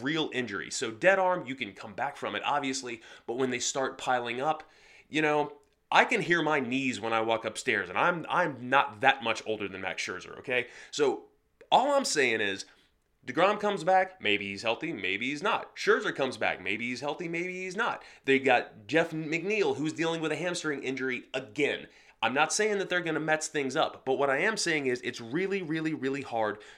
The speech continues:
to stay healthy for an entire season. I mean, you're seeing it with the Braves right now. We were talking about it in, in the last segment about you can't predict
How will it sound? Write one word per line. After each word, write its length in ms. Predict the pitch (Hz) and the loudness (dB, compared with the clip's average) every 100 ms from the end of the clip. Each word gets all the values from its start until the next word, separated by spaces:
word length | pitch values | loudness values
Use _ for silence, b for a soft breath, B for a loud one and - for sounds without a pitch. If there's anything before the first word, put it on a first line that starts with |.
| B | B
to 100 | 127 | -4
stay 540 | - 135 131 131 123 b b b | -2 2 2 0 -4 b b b
healthy 340 | 143 143 123 | 0 0 -2
for 180 | 110 131 | -2 -2
an 60 | 123 | -2
entire 300 | 127 127 123 | -2 -2 -2
season. 280 | 180 127 | -4 -2
I 40 | 104 | -2
mean, 120 | 113 | -4
you're 120 | 143 | -2
seeing 200 | 160 175 | -2 0
it 60 | 170 | 0
with 100 | 180 | -2
the 60 | |
Braves 260 | 170 202 - | 2 2 0
right 120 | 98 | -2
now. 120 | 85 | -2
We 60 | 95 | -4
were 100 | 117 | -4
talking 240 | 160 151 | 0 0
about 200 | 151 151 | 2 0
it 100 | 151 - | 0 0
in, 240 | 147 147 | 0 0
in 120 | 131 156 | 0 0
the 80 | |
last 240 | 147 156 - | 2 2 2
segment 300 | - - 104 | -2 -2 -4
about 320 | 104 101 98 | -2 -2 -4
you 100 | 110 | -10
can't 300 | 135 143 - | -6 -6 -6
predict 400 | 135 123 143 | -8 -2 -2